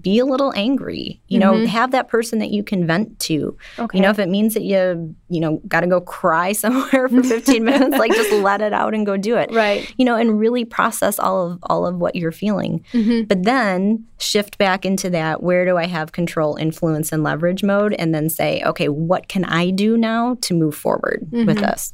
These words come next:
Speaker 2: That's a good strategy to have, to kind
Speaker 1: Mm-hmm.
Speaker 2: of just to be, to be upset, because a lot
Speaker 1: Yeah.
Speaker 2: of,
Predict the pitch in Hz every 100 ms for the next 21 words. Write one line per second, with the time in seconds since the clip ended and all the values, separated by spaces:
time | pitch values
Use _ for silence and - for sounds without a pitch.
0 | - 226 226 226 214 - 202 190 190 202
1 | 196 190 196 185 180 190 185 185 180 185
2 | - - _ _ 202 220 - 254 247 330
3 | 359 196 - - 202 170 170 214 208 208
4 | 214 247 226 220